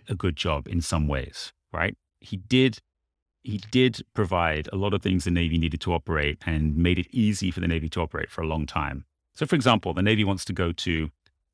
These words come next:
Chennai in India. They want, they want to have the first ever,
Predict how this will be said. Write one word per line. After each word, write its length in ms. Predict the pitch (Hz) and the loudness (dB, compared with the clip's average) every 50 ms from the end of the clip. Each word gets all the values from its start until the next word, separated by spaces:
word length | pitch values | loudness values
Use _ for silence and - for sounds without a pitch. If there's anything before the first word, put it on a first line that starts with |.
| _ _ | _ _
Chennai 440 | - - 127 113 92 87 80 73 73 | 0 2 4 4 4 4 2 0 -2
in 120 | 78 85 85 | 0 2 4
India. 420 | 92 98 90 85 76 73 - - _ _ _ _ _ | 4 4 4 2 -2 -4 -8 -14 _ _ _ _ _
They 80 | - 92 | -4 -2
want, 200 | 90 95 98 95 | -2 -2 0 0
they 80 | 101 | -2
want 200 | 98 101 98 92 | -2 -2 -2 -4
to 60 | - 92 | -6 -8
have 100 | 87 - | -8 -8
the 60 | 95 | -6
first 320 | - - 117 113 - - | 0 2 2 2 4 2
ever, 320 | 104 95 90 87 87 80 | 2 2 4 2 0 0